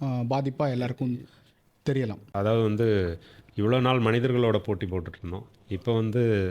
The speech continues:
Speaker 2: இயந்திரங்களோட போட்டி போட்டோம், மனிதர்களோட போட்டி போட்டோம். இப்ப வந்து, அ, அ, செயற்கை நுண்ணறிவோடையும் நம்ம வந்து நம்ம சர்வைவலுக்காக போட்டி போடணும். ஆ, இது வந்து நம்ம, அ, கிராக் கிட்டேயே ஒ-, திரும்ப ஒரு வாட்டி கேட்கலாம். எப்படி வந்து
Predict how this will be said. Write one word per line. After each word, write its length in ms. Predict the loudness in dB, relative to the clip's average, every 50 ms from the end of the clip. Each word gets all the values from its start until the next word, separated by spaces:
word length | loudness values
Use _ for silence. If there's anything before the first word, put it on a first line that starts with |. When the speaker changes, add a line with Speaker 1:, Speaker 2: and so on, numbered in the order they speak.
| -4 -8 -10 -10
Speaker 2:
இயந்திரங்களோட 680 | -4 0 2 4 4 4 4 4 4 4 4 2 2
போட்டி 280 | 2 0 -2 0 0
போட்டோம், 280 | 0 0 0 0 0 0
மனிதர்களோட 540 | 2 2 2 2 2 2 2 2 2 2 2
போட்டி 300 | 0 -2 -4 -4 -4 -4
போட்டோம். 340 | -4 -4 -4 -6 -6 -8 -8 -10 -14 -20 -20 -20 -20 _ -6
இப்ப 240 | -4 -4 0 0 0
வந்து, 360 | 0 2 2 2 2 2 2
அ, 160 | 2 0 -2 -4
அ, 340 | -6 -10 -8 -6 -6 -6
செயற்கை 480 | -4 0 2 2 2 2 2 0 0 2
நுண்ணறிவோடையும் 640 | 2 2 2 2 2 2 2 2 2 2 0 0
நம்ம 220 | 0 -2 -2 -2 -4
வந்து 400 | -4 -4 -2 -2 -2 -2 -2 -2
நம்ம 180 | -4 -4 -4 -4 -2
சர்வைவலுக்காக 560 | -2 0 2 2 2 0 0 -2 -2 -2 -2
போட்டி 280 | -2 -4 -6 -6 -6 -8
போடணும். 360 | -8 -8 -8 -8 -8 -10 -10 -12 -18 -20 -20 -20 -20 -20 -20 _ _ _ -10
ஆ, 280 | -6 -4 -4 -4 -4 -6 -8 -8 -10 -12 -14 -16 -20 -20 -8
இது 200 | -4 -2 0 2
வந்து 180 | 2 2 2 2
நம்ம, 480 | 2 2 2 2 2 2 2 2 0 -2 -6 -12 -20 -20 -20 _ _ -10 -8
அ, 140 | -6 -6 -6 -8 -12 -14 -12 -8 -4 0
கிராக் 360 | 2 2 4 4 2 0 0 -2 0
கிட்டேயே 260 | 2 2 4 4 4
ஒ-, 360 | 4 4 4 2 0 -2 -6 -10 -14 -10
திரும்ப 300 | -4 -2 0 2 2 4
ஒரு 120 | 4 4 4
வாட்டி 400 | 2 2 2 0 0 -2 -2 -4 -4
கேட்கலாம். 480 | -2 0 0 0 0 -2 -2 -4 -4 -8 -12 _ _ _ _ _ _ _
எப்படி 380 | -2 0 0 0 0 2 2 2
வந்து 300 | 2 2 2 2 0